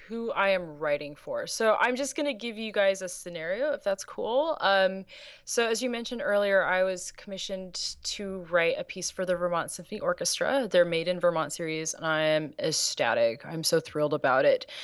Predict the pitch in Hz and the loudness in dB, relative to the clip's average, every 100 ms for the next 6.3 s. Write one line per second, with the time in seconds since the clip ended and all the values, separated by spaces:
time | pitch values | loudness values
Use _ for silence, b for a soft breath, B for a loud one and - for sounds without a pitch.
0 | B B 185 196 196 196 202 208 220 214 | B B 2 4 4 4 2 0 -4 -4
1 | 208 - 202 202 196 - 175 175 175 180 | -6 -8 -6 -2 -2 0 -4 -4 -6 -6
2 | 175 165 196 254 - - - 180 170 170 | -6 -6 -4 -2 -4 -6 -4 0 0 2
3 | 170 170 170 - B B B B - 214 | 0 0 -4 -10 B B B B 0 2
4 | 220 233 202 214 - 214 202 180 190 196 | 2 0 -2 -6 -4 -4 -4 -4 -6 0
5 | 180 190 180 175 185 175 190 - 175 170 | 0 2 0 -2 -6 -8 -10 -6 -4 -2
6 | 165 160 | -2 -2